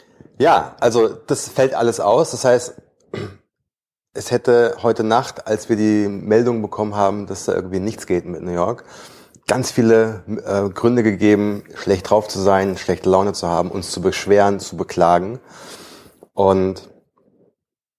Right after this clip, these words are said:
in den Situationen muss man sich immer wieder daran erinnern, es ist jetzt,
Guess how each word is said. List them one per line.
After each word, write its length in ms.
in 160
den 200
Situationen 520
muss 140
man 120
sich 180
immer 240
wieder 200
daran 300
erinnern, 520
es 180
ist 160
jetzt, 360